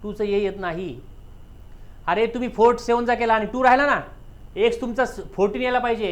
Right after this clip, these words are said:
एक्स तुमचा सात कसं काय आला? हा पेरिमीटर काय असतो? टू into L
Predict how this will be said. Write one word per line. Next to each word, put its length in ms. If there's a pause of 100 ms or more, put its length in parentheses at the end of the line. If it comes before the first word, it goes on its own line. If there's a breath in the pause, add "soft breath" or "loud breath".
(160)
एक्स 240 (440)
तुमचा 220
सात 200 (100)
कसं 140
काय 120
आला? 200 (480 soft breath)
हा 360
पेरिमीटर 340
काय 200
असतो? 240 (160)
टू 140
into 340
L 100